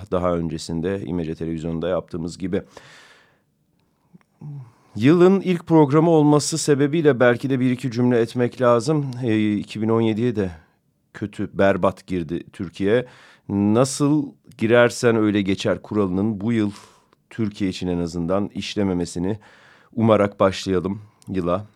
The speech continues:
Değerli dinleyenler, az önce ekonomi ekoloji programında da dinlediniz,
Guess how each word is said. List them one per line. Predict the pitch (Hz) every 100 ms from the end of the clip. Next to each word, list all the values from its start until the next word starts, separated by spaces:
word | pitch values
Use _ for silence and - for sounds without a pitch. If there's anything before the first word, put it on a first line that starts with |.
| _ _ _ _ _ _ _ _ _
Değerli | 95 98 87 87
dinleyenler, | 90 92 92 92 92 90 - - - - - - - - -
az | 135
önce | 156 156 156 170 131 131
ekonomi | - 123 143 147
ekoloji | 147 151 147 147
programında | 147 139 127 139 143 139 123
da | 120 117 113
dinlediniz, | 135 123 107 104 107 - -